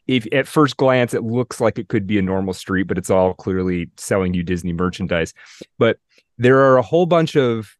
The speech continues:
and, and it ties into Disney Walt's apparent patriotism.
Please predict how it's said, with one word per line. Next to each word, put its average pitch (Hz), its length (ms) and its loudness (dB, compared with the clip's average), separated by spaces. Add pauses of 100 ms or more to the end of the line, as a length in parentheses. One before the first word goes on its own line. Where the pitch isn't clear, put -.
(120)
and, 156 320 2
and 143 160 -2
it 127 120 -6 (140)
ties 131 360 -2
into 127 520 -2 (220)
Disney 113 560 0
Walt's 113 560 0
apparent 120 640 -2
patriotism. 90 880 -4